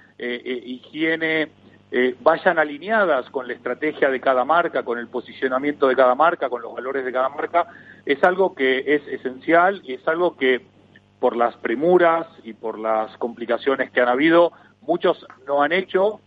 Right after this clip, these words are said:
pero todavía están a tiempo de hacer, porque en definitiva la gente no quiere ir a un edificio, la gente quiere conectar con una marca que tiene una propuesta, que tiene un propósito,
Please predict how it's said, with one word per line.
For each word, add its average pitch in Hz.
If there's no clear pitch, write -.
pero 120
todavía 135
están 147
a 139
tiempo 143
de 117
hacer, 131
porque 117
en 117
definitiva 139
la 117
gente 170
no 135
quiere 147
ir 143
a 139
un 139
edificio, 127
la 110
gente 156
quiere 147
conectar 147
con 131
una 127
marca 170
que 123
tiene 123
una 120
propuesta, 165
que 143
tiene 117
un 117
propósito, 147